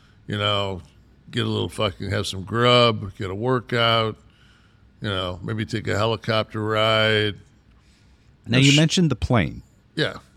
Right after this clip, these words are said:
Speaker 2: Would you, would you get your license and fly it, or you,
Speaker 1: Oh,
Speaker 2: or
Speaker 1: no, no.
Speaker 2: No. No, no desire for that.
Speaker 1: That's Bo-, Bob, Bob Nash. Bo-, Bob Nash just told me that there's a guy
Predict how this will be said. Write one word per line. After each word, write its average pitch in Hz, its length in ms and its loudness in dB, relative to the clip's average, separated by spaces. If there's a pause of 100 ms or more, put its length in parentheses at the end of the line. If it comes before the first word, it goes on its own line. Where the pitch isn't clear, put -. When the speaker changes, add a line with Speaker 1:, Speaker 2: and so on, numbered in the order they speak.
(680)
Speaker 2:
Would 110 220 4
you, 120 280 2 (240)
would 110 200 2
you 98 120 2
get 98 160 2
your 87 120 2
license 85 460 0
and 64 140 -10
fly 104 400 -2
it, 175 160 0
or 95 140 2
you, 190 60 2
Speaker 1:
Oh, 190 60 2
Speaker 2:
or 117 400 2 (180)
Speaker 1:
no, 117 180 -8
no. - 80 -16 (420)
Speaker 2:
No. 87 200 -4 (2750)
No, 104 220 2
no 107 220 4
desire 76 440 -2
for - 180 -14
that. 55 180 -12 (200)
Speaker 1:
That's 127 200 -2
Bo-, - 480 0
Bob, 135 420 2
Bob 143 260 6
Nash. 127 460 6 (240)
Bo-, 123 240 -2
Bob 139 240 6
Nash 131 380 6
just 151 320 4
told 135 260 10
me 117 380 6 (340)
that 107 120 -8
there's 135 180 4
a 127 60 4
guy 147 560 6